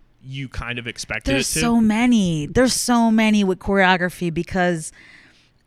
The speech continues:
Speaker 2: I feel like G and I create the same way because it's like, "Wait, I gotta hear it in the music. I gotta hear it in the music." So we'll have a move in our mind and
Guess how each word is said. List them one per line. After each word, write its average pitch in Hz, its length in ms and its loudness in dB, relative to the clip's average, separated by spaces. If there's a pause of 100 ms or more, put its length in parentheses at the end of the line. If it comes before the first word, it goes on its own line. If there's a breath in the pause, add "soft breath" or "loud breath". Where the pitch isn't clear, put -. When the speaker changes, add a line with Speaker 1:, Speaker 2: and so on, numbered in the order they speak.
(260)
Speaker 2:
I 208 80 4
feel 262 200 0
like 214 160 2
G 208 260 -2
and 220 100 0
I 208 140 0
create 185 460 -2
the 196 60 -6
same 180 380 -4
way 170 460 0
because 170 500 -2
it's 165 160 -10
like, 175 180 -2
"Wait, 190 140 2
I 185 60 2
gotta 190 120 4
hear 190 120 2
it 185 40 0
in 185 40 2
the 185 60 4
music. 151 260 -2
I 175 80 -2
gotta 185 140 2
hear 190 140 2
it 175 40 2
in 180 60 -2
the 180 60 0
music." 151 300 -2 (240 loud breath)
So - 180 2
we'll 220 180 4
have 247 340 4
a 214 80 4
move 226 380 8
in 202 100 4
our 185 120 4
mind 185 600 0
and 170 420 -4